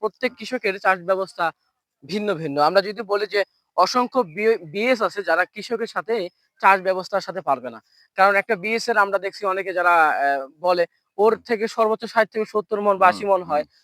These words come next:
Speaker 2: হুম।
Speaker 1: কিন্তু
Speaker 2: আমার
Speaker 1: এক
Speaker 2: হয়েছে নব্বই মণ।
Speaker 1: হ্যাঁ, নব্বই মণ। তো
Speaker 2: হুম।
Speaker 1: একজন
Speaker 2: এবার
Speaker 1: বিএস,
Speaker 2: টার্গেট
Speaker 1: বিএস কেও কিন্তু নব্বই মণ আনা সম্ভব না, ও
Speaker 2: না,
Speaker 1: করতে পারবে না।
Speaker 2: না।
Speaker 1: ওর ব্যবস্থাপনায় খুব কম সংখ্যক আছে। তো আমরা এই জন্য গ্রাম, গ্রাম থেকে গ্রামান্তর, প্রান্তর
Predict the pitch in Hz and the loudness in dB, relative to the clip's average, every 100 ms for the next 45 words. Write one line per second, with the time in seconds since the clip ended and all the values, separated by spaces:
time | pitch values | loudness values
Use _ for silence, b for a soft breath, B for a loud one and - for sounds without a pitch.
0 | - 226 214 247 139 175 220 180 170 151 | -10 -4 0 2 4 6 6 4 -2 -2
1 | 131 98 87 - 202 160 190 226 220 180 | -4 -6 -12 -4 -2 0 0 0 2 0
2 | 139 _ b b - 208 196 - 202 - | -4 _ b b 0 2 2 2 0 6
3 | 175 175 175 - - 240 214 160 240 269 | 6 6 6 6 2 -4 -8 -4 4 4
4 | - 294 285 277 262 233 247 240 226 214 | 4 0 0 2 2 4 4 6 6 6
5 | 196 190 185 175 160 156 185 226 226 226 | 4 0 0 -2 0 -2 0 0 4 4
6 | 175 143 127 107 90 _ _ _ 196 196 | 4 -2 -8 -12 -12 _ _ _ 0 2
7 | 196 185 180 156 131 123 _ _ _ _ | 0 0 -2 -2 -6 -10 _ _ _ _
8 | 269 214 _ 247 277 285 254 214 202 156 | -4 -4 _ 8 10 8 0 0 2 0
9 | - 127 _ _ - 220 220 240 247 214 | -2 -14 _ _ 4 8 8 6 4 2
10 | 262 247 185 196 233 254 233 160 196 214 | 0 2 8 8 8 0 -4 0 6 6
11 | 240 254 240 202 196 220 233 240 240 220 | 4 -8 -6 2 4 4 0 2 2 4
12 | 220 214 233 240 | 6 4 4 -6